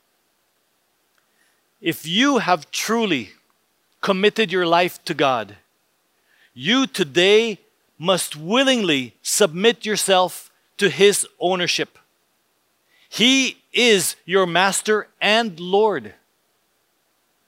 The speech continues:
And that means you give your life to Him in service and obedience. Now, some of you may say, "You know, I'm a follower of Christ," but yet in practice,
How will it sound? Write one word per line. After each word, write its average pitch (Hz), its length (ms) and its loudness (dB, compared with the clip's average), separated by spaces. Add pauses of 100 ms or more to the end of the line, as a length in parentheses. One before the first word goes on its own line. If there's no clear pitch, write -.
(180)
And 196 120 0
that 220 160 0
means 233 380 -6 (280)
you 226 160 0
give 202 260 -2
your 226 120 2
life 202 380 2
to 233 80 -2
Him 151 360 -2 (360)
in 196 180 0
service 262 720 0 (100)
and 247 280 -2
obedience. 240 880 -2 (1400)
Now, 151 120 -2
some 208 180 0
of 190 120 0
you 196 100 -4
may 185 140 2
say, 170 480 2 (580)
"You 202 60 -4
know, 208 120 0
I'm 247 160 0
a 233 60 2
follower 190 320 2
of - 80 -8
Christ," 175 600 0 (880)
but 202 180 0
yet 233 140 2
in 202 120 -2
practice, - 880 -2